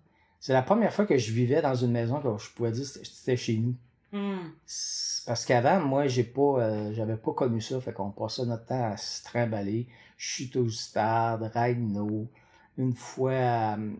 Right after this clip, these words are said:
Speaker 1: à Bécomo, sur la rue Taché, pas loin. Je pense que je te l'avais montré, pas loin. Euh, la rue Talon, excuse. Pas loin de où mon père a acheté la maison que je t'ai montrée, c'est la rue Taché. Fait que tout cet trimballement-là, j'avais comme l'impression que ça prendrait fin.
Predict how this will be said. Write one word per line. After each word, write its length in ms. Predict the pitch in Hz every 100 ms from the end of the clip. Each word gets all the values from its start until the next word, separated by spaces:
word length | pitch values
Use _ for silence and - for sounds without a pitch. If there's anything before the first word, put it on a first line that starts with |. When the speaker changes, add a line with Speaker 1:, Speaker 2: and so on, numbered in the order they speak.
| 196 160
Speaker 1:
à 120 | 110
Bécomo, 600 | 107 120 123 117 110 117
sur 160 | 123 120
la 80 | 110
rue 160 | 117
Taché, 420 | 117 123 113 127 127
pas 180 | 131
loin. 320 | 117 113 120 135
Je 80 |
pense 140 | 127 127
que 80 | 127
je 20 |
te 40 |
l'avais 160 | 110 110
montré, 300 | 110 107 127
pas 220 | - 131
loin. 320 | 123 123 131 - - - - - -
Euh, 460 | 104 98 95 92 101
la 180 | 117 120
rue 140 | 117
Talon, 300 | 135 113 120
excuse. 500 | 123 113 113 - _ _
Pas 100 | -
loin 300 | 127 123 139
de 120 | 127 113
où 160 | 120
mon 160 | 123 113
père 220 | 117 113
a 40 |
acheté 420 | 107 - 120 117 101
la 180 | 98
maison 320 | 98 107 107 120
que 80 |
je 80 | 117
t'ai 80 | 117
montrée, 320 | 110 104 -
c'est 120 | 117
la 60 | 110
rue 100 | 110
Taché. 420 | 110 101 - - _ _ _ - _ _ _
Fait 120 | 127
que 60 | _ _ _ _ -
tout 120 | 185
cet 300 | - 147 127
trimballement-là, 880 | - 156 139 135 123 123 120 147 180
j'avais 240 | 127 120
comme 160 | 139 165
l'impression 380 | 160 127 120 165
que 80 | -
ça 100 | -
prendrait 460 | - 127 113 107
fin. 180 | -